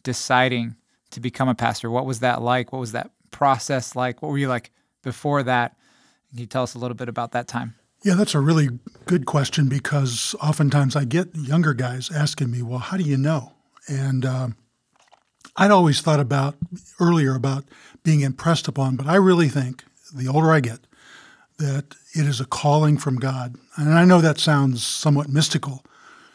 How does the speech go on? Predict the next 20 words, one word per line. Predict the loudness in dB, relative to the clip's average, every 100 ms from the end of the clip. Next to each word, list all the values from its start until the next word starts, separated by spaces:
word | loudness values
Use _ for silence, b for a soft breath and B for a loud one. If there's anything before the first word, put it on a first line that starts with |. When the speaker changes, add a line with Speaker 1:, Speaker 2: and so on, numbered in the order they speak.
| b b b _
Speaker 2:
but | -2 0 -2 -4
I | 2
don't | 2 4
think | 2
anybody | 4 4 4 2
can, | 0 -4 -6 -12 _ _ -10
can | -4 -2 -2 -6 _ _
move | -6 2 6 6 4 2
into | 0 2 2 -2 -6 -4 -4 -6 -8 -14 _ -6
pastoral | -2 -2 0 -2
ministry | 0 -2 -4 -6 -6 -6 -8 -6
without | -6 -2 0 0
a | -2
sense | -2 -2 -2
of | -6 -6
God's | -6 -6 -8
call | -10 -8 -6 -6
on | -8
his | -8 -8
life. | -10 -12 -14